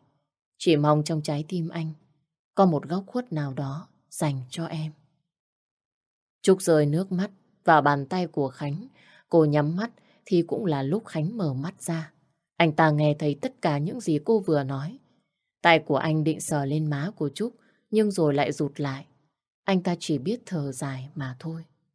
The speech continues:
Một tháng sau, Trúc cố ý né tránh Khánh trong suốt một tháng qua. Sáng cô dậy sớm đi học trước khi mà Khánh dậy. Tối đến cô đi ngủ sớm và ăn vội trước khi Khánh trở về.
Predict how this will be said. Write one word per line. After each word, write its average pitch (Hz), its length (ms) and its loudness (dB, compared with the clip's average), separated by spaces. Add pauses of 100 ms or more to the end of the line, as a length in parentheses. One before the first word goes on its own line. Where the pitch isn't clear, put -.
(1800)
Một 160 220 6
tháng 147 300 -6
sau, 151 380 -2 (540)
Trúc - 200 4 (120)
cố 160 140 4
ý 156 220 0
né 156 200 2
tránh 151 260 -4
Khánh 165 440 -6
trong 156 240 -4
suốt 247 280 -6
một 147 180 -6
tháng 147 280 -6
qua. 156 260 -6 (400)
Sáng 160 340 2
cô 185 160 0
dậy 143 180 2
sớm 151 300 -4
đi 175 120 -2
học 139 240 -6
trước 220 200 -8
khi 170 220 -4
mà 139 140 -4
Khánh 147 300 -6
dậy. 151 240 -2 (380)
Tối 175 140 6
đến 160 320 4
cô 190 140 2
đi 180 140 0
ngủ 160 220 -2
sớm 160 420 -4 (240)
và 156 180 4
ăn 208 240 0
vội 147 360 0
trước 233 180 -2
khi 185 160 -2
Khánh 160 360 -8
trở 156 180 -4
về. 135 260 -6